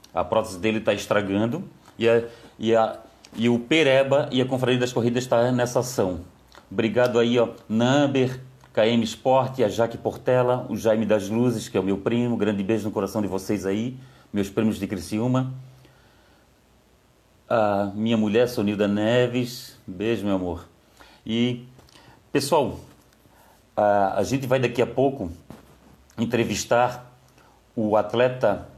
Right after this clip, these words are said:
Jurandir Couto. O Jurandir Couto, que essa semana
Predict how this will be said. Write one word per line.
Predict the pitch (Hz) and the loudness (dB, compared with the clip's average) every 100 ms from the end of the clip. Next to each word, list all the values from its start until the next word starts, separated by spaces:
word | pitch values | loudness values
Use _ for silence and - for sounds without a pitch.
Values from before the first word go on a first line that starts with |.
| - - | -20 -8
Jurandir | 110 113 104 120 127 - | -2 0 2 0 -2 -2
Couto. | 131 117 - 76 - - _ _ - _ _ | 0 0 -4 -12 -18 -20 _ _ -20 _ _
O | 101 | -10
Jurandir | 98 104 101 117 | -6 -2 -2 -2
Couto, | - 120 123 123 | -2 -2 -2 -2
que | 117 | -4
essa | 110 | -4
semana | - 113 101 110 120 107 | -4 -2 0 0 0 -2